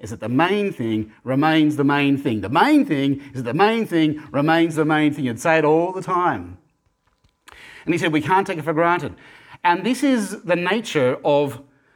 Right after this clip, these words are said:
Paul's instruction to Titus.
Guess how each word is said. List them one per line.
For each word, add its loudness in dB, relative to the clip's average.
Paul's -2
instruction -4
to -10
Titus. -4